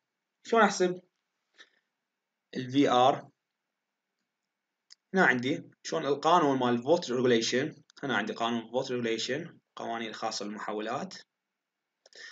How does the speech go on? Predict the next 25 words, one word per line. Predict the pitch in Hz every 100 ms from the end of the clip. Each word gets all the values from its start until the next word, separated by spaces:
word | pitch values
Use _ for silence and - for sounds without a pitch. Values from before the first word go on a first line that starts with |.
| - _ _ _ _ _ _ _ _ _ _ _ _ _ _ _ _ _ _ _ _ _ _ _ _ _ _ _ _ -
هاي | 113
القوانين | 113 110 113 104
الخاصة | - 110 107
بالمحولات، | 104 104 107 107 113 147 -
سو-، | - 113 -
س-، | -
سواء | 120 135 135 -
single | 139 143 143
phase | 147 151
أو | 107 104
three | 113 104
phase. | 110 135 175 - _ _ - - - _ _ -
هاي | 123 120
ال-، | 110 107
ال-، | 107 107 - _ 120
الملزمة | 117 131 113 104 120 170 - _ _ -
مال | 117
القوانين | 107 117 113 107 107 160 185 - - _ _ -
للمحولات | 117 110 104 110 131 -
راح | -
أنزلها | 110 107 110 113
إن | 110
شاء | 113
الله | 110 107
كرابط | 113 117 104 120 123 -